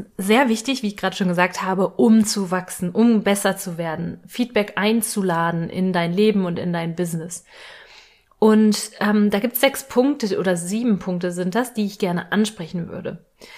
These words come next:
Wie du das machen kannst, wenn du jetzt zum Beispiel, also du kannst aktiv, ich hab, ähm, im, in der Startup-Schule immer das Lean Startup auch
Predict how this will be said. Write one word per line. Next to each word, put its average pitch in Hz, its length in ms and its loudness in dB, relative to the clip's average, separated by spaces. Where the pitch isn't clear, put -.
Wie 196 260 0
du 294 120 0
das 269 160 2
machen 214 300 4
kannst, 160 300 -6
wenn 214 160 4
du 240 80 4
jetzt 214 320 0
zum 196 100 0
Beispiel, 190 320 -2
also 175 160 -2
du - 80 -14
kannst 196 300 -4
aktiv, - 480 -2
ich - 160 -12
hab, - 300 -8
ähm, 180 180 -6
im, 180 320 -4
in 175 100 -4
der 170 100 -2
Startup-Schule 202 500 -2
immer 180 240 -4
das 170 280 -6
Lean 233 220 4
Startup 202 560 -2
auch 190 380 -2